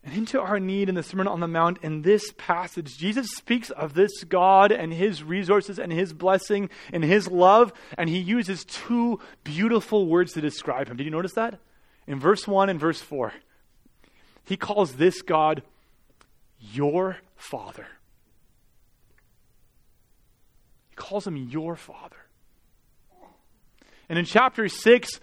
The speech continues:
there's this wild concentration of that Father language for God. It's almost like Jesus is driving at something important. In twelve times, twelve times in this chapter, he will refer to God in this way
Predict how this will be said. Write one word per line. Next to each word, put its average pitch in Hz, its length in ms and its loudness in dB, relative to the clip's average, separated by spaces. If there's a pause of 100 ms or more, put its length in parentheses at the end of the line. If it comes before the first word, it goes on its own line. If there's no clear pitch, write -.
(220)
there's 185 220 6
this 208 260 4 (220)
wild 226 560 6
concentration 220 880 2
of 180 220 6
that 185 280 6
Father 208 560 8
language 196 380 2
for 170 160 2
God. 180 260 8
It's 175 100 2
almost 240 280 4
like 220 140 6
Jesus 196 260 -2
is 180 180 -2
driving 196 540 4
at 196 100 0
something 190 320 2
important. 156 560 -2 (760)
In 196 140 4
twelve 262 440 6
times, 240 460 4
twelve 262 260 6
times 226 400 4
in 202 200 0
this 226 200 4
chapter, 214 380 2
he 165 120 -2
will 190 140 0
refer 214 340 4
to 233 100 0
God 202 320 4
in 208 60 0
this 196 220 -2
way 185 300 0